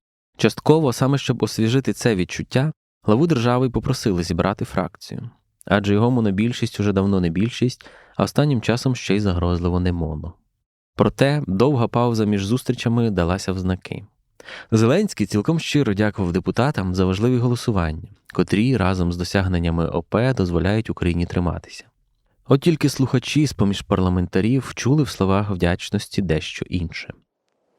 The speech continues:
Зеленський так підкреслено говорив, що от наша команда, маючи на увазі офіс, і ваша команда, дивлячись на Арахамію і всіх нас, розповідає О П один зі слуг, присутній на тому засіданні фракції.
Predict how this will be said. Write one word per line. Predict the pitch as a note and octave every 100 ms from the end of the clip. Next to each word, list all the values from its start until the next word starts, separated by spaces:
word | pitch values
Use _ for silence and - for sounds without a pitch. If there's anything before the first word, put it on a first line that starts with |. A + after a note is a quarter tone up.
| _ _ -
Зеленський | G#2 E3 - E3+
так | E3+ -
підкреслено | - - D3 D#3+ - A#2 A#2
говорив, | A2 A2 D3 C#3
що | - A2
от | G2 -
наша | F2 E2 - -
команда, | - D#3 F3+ F#3+ F#3+ F#3
маючи | E3+ E3 -
на | D#3
увазі | D3+ D3 C3+ B2
офіс, | C#3+ C#3 - C3 - - _
і | B2+
ваша | D3+ F#2+ E2+ - -
команда, | - D#2 D#2+ - - -
дивлячись | F#2 F#2 E2+ E2+ -
на | E2+
Арахамію | E2+ E2 G#2+ C#3 G2+
і | F2+
всіх | - - -
нас, | G2+ E2+ - - _ _ _ -
розповідає | - - F2 F2+ F2 E2
О | D#2+
П | - B2+
один | G2+ F2 E2+
зі | E2+
слуг, | - A#2 B2+ - - -
присутній | - B2 - F2+ E2
на | E2
тому | - G#2 G#2
засіданні | E2+ - F2+ F2+
фракції. | F#2 E2+ E2 - - -